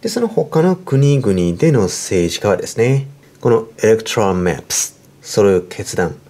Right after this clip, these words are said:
判断はできないんですね。で、その他の国々の中から具体例で、皆さん、イギリスが挙げられております。で、皆さん、ですが、って感じで、皆さん、バットの後ろ、この辺りヒントになりそうですね。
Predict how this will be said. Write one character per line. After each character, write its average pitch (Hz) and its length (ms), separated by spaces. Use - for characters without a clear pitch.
判 185 460
断 101 280
は 151 180
で 123 160
き 98 80
な 92 80
い - 60
ん - 20
で - 80
す - 120
ね。 147 260
で、 220 80
そ 233 100
の 226 60
他 175 340
の 160 160
国 107 420
々 87 160
の 151 140
中 127 280
か 107 160
ら 101 100
具 87 160
体 95 240
例 78 160
で、 139 200
皆 127 120
さ - 80
ん、 - 80
イ 104 100
ギ 95 120
リ 87 100
ス 90 180
が 117 180
挙 101 160
げ 92 40
ら 87 100
れ 85 80
て 139 140
お 123 100
り 87 120
ま 78 100
す。 - 220
で、 - 80
皆 262 80
さ 185 160
ん、 101 220
で 151 140
す 147 300
が、 - 460
っ - 220
て 131 80
感 117 160
じ 156 60
で、 - 20
皆 143 80
さ 117 80
ん、 87 200
バ 107 160
ッ - 20
ト 87 100
の - 140
後 - 220
ろ、 90 120
こ - 160
の 220 80
辺 113 200
り - 40
ヒ - 120
ン 123 140
ト 87 100
に 73 200
な 90 120
り 90 120
そ 160 200
う - 40
で - 60
す - 100
ね。 131 340